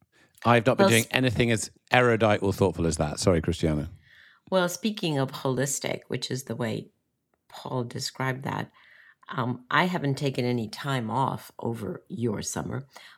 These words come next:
Speaker 2: but I have been dedicating some time to absolutely relish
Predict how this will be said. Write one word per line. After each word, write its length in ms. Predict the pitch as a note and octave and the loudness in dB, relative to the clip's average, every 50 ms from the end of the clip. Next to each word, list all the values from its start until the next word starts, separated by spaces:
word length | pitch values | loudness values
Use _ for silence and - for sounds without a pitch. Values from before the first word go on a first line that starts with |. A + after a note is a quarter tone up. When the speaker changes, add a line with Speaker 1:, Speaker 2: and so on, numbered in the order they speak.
| _ _ - | _ _ -8
Speaker 2:
but 540 | C#3 C3+ D#3 D#3 C#3+ C#3 C#3 C3+ - - _ _ | -2 2 4 6 6 6 4 2 -2 -10 _ _
I 140 | - C#3 D#3+ | 0 0 0
have 680 | D#3+ - - - - F#3 - - A#3 A#3 A3 G#3 G#3+ - | 0 -4 -8 -6 -2 2 4 4 4 2 0 -4 -8 -4
been 280 | - D3+ D3 C#3+ C#3 | -2 -2 0 0 -2
dedicating 640 | C3+ D3 D3 C3+ C#3 C3+ - - C#3 C3 B2 A#2+ A#2+ | -2 -2 -4 -4 -4 -4 -4 -4 -4 -4 -4 -4 -6
some 280 | - - C#3 C3+ C3 | -6 -6 -6 -6 -6
time 720 | A#2+ - C#3+ C#3+ C#3 C3+ C3 B2+ B2+ A#2+ A#2+ A#2+ A#2 A2+ - - _ _ _ - - - | -6 -6 -6 -4 -2 -2 0 0 0 0 -2 -2 -4 -6 -10 -14 _ _ _ -10 -10 -6
to 500 | - C#3 C3 B2+ B2+ A#2+ A2+ A2 A2 B2+ - _ _ _ _ _ _ _ _ _ _ _ _ _ _ _ _ - | -4 -2 -2 0 0 -2 -2 -4 -6 -8 -12 _ _ _ _ _ _ _ _ _ _ _ _ _ _ _ _ -2
absolutely 880 | - E3+ D3+ - - - - - - B2 A#2 A2 G#2+ - - G#3+ - - | 0 0 0 -4 -6 -10 -8 -6 -6 -6 -6 -6 -8 -8 -8 -10 -10 -4
relish 480 | - C3+ C3 A#2 A#2 A2+ G#2+ G#2+ - | -2 -2 0 0 0 -2 -2 -4 -6